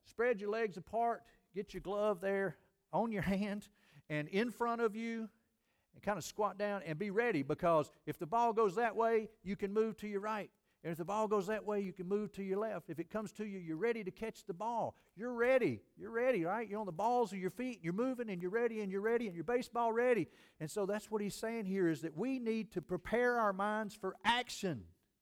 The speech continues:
that we don't need to be slothful and just kinda lounging around. It's a spiritual battle. And we need to realize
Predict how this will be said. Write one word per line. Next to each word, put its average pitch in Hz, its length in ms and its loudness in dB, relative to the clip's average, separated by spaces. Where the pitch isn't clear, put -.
that 196 100 6
we 262 160 4
don't 269 240 6
need 254 220 2
to 254 40 -8
be 226 120 -4
slothful 220 640 2
and 196 100 -2
just 214 220 2
kinda 208 280 0
lounging 220 720 2
around. 233 760 -2
It's 156 140 -14
a 160 60 -16
spiritual 202 440 -6
battle. 180 440 0
And 170 120 -4
we 233 120 2
need 226 360 0
to 165 360 -2
realize 147 1080 -2